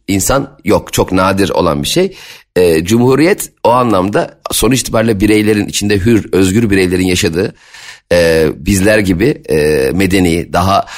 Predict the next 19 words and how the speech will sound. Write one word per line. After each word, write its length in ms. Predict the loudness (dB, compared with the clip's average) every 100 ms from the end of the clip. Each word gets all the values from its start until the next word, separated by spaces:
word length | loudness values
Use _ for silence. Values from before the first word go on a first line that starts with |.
| -12
sosyal, 540 | -4 0 0 0 0 -2 -8 -20 _ _
e, 260 | -2 0 0
daha, 380 | 0 0 0 0 -4 -8 -2
e, 680 | 2 2 2 2 0 0 -4 _ _ _ _ _ -4
açık 380 | -2 0 0
bir 100 | 0
şekilde 440 | 0 0 0 0 0
yaşamayı 440 | 0 0 0 0
hak 200 | -2 -2
ettiğimiz, 600 | -4 -2 -2 -2 -2 -6 -8
e, 460 | -6 -2 -2 -4 -6
tekrar 500 | -4 -2 0 0 -2 -4
yani 160 | -4
hak 160 | -2 -2
ettiğimizi 560 | -2 0 2 2 2 -2 -6 -6
tekrar 320 | -2 0 0
tekrar 300 | 0 0 0
bağırmamız 480 | 2 2 2 0 0
lazım. 340 | -2 -2 -6